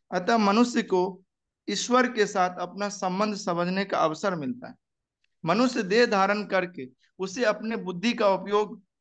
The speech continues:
ऐसे ही प्रश्न के पूछने में करना चाहिए, जिस प्रकार पुरंजन जीव अज्ञात तरुणी से पूछता है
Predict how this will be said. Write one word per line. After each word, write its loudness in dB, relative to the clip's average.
ऐसे 2
ही 4
प्रश्न -4
के -4
पूछने -6
में -2
करना 0
चाहिए, -2
जिस -2
प्रकार 2
पुरंजन 0
जीव -4
अज्ञात 2
तरुणी -2
से -6
पूछता -2
है -6